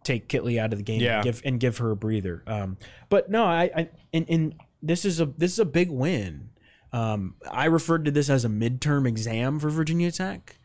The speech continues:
Speaker 2: Mm.
Speaker 1: 'cause Tech was okay, uh, i-, in those first two big tests, Iowa and,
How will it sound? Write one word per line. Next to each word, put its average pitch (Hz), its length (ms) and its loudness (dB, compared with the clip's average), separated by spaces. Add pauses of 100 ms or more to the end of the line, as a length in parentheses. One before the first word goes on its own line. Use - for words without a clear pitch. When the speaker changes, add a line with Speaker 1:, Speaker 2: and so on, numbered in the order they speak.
(120)
Speaker 2:
Mm. 117 240 -6 (180)
Speaker 1:
'cause 196 240 0 (400)
Tech 254 220 0
was 247 140 2
okay, 185 720 0 (200)
uh, 107 340 -4
i-, - 60 -16
in 151 340 0
those 139 220 2
first 143 380 0
two 131 300 2
big 131 320 0
tests, - 600 -6 (160)
Iowa 139 480 2 (100)
and, 123 220 -6